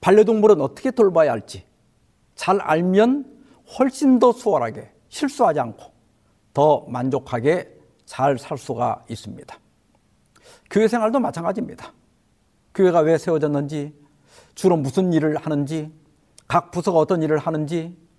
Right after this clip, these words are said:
또 설교는 어떻게 듣고, 또 말씀 연구는 어떻게 하는지, 또 기도는 어떻게 하는지, 이런 것들을 다 알면 교회 생활이 훨씬 유익하고 즐거워집니다.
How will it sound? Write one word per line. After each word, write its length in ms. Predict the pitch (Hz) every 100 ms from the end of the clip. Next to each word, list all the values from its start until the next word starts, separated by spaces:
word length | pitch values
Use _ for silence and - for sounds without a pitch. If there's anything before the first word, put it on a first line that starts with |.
| _ _ _ -
또 100 | 175
설교는 440 | 208 185 180 180
어떻게 320 | 151 - 185
듣고, 640 | 151 170 185 175 170 - _ _
또 80 | 175
말씀 320 | 170 156 190
연구는 360 | 175 165 180 165
어떻게 280 | 151 - 160
하는지, 560 | 151 147 143 160 151 - _ _ _ -
또 100 | 190
기도는 420 | - 170 190 175
어떻게 280 | 160 - 170
하는지, 580 | - 170 156 170 165 - _ _ _ -
이런 200 | 175 202
것들을 240 | 208 226
다 160 | 220 208
알면 540 | - 131 160 214 165 247 - - - -
교회 200 | 220 226
생활이 260 | 233 226
훨씬 680 | - 311 359 - 294 247 143
유익하고 1000 | 160 190 - 156 139 160 202 214 - _ _ _ _
즐거워집니다. 840 | - 156 165 175 143 - 123 -